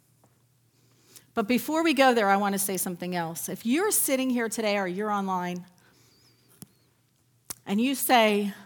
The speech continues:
"Wow, God has been coming after me and coming after me, and I have not responded to him. I've continued to hide or run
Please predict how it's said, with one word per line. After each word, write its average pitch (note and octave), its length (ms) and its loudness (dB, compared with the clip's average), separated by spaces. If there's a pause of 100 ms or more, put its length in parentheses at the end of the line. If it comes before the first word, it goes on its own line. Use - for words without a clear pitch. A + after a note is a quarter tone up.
(260)
"Wow, F#3 340 4 (2250)
God A#3+ 300 -2
has B3 160 0
been F#3+ 160 -2
coming G#3 380 -4
after F#3+ 340 -4
me F3 300 -6 (1300)
and G3+ 160 -2
coming G3+ 400 -4
after F3+ 320 -6
me, F3 320 -10 (1120)
and G3+ 120 0
I G3+ 180 6
have F3+ 300 -2
not F3 640 -4 (500)
responded D3 640 -6
to D#3+ 120 -14
him. D#3 320 -12 (1120)
I've G3 180 -2
continued G#3+ 640 -4
to F#3 140 -10
hide F3 500 -6
or D#3+ 140 -10
run D#3 480 -8